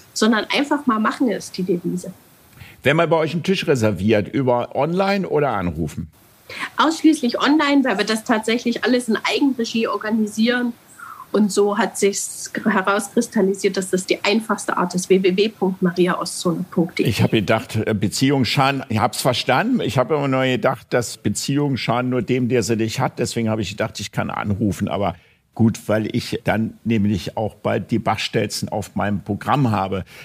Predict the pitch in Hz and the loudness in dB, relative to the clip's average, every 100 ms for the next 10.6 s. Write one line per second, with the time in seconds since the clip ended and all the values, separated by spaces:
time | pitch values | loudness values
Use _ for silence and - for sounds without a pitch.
0 | - 139 147 180 160 135 110 175 - 202 | -8 0 2 4 2 2 4 4 4 -2
1 | - - - _ - - 120 - 131 131 | -8 -20 -20 _ -10 -2 0 2 0 2
2 | 147 175 - - - 135 131 139 151 151 | -2 -2 -4 -4 -2 0 2 0 -2 -4
3 | - _ _ _ _ _ - - - 139 | -10 _ _ _ _ _ -2 -2 0 0
4 | 120 120 - 135 160 165 - 117 - 135 | 0 -2 0 -2 0 -4 -4 -4 -2 -2
5 | 123 92 143 - 139 113 117 - 127 - | -2 -2 -4 -6 -4 0 0 -2 -6 -6
6 | - 110 113 - - 117 - - 139 123 | -8 -4 -2 -2 -2 -4 -4 -2 0 0
7 | 120 - 123 117 - - 80 76 - - | -2 -2 -2 -4 -4 -4 -4 -6 -8 -10
8 | - - - _ - _ - 127 - 131 | -12 -14 -20 _ -20 _ -2 -2 2 0
9 | 156 175 151 - - - _ _ _ _ | 2 2 2 0 -8 -12 _ _ _ _
10 | _ _ _ - 101 123 | _ _ _ -6 0 0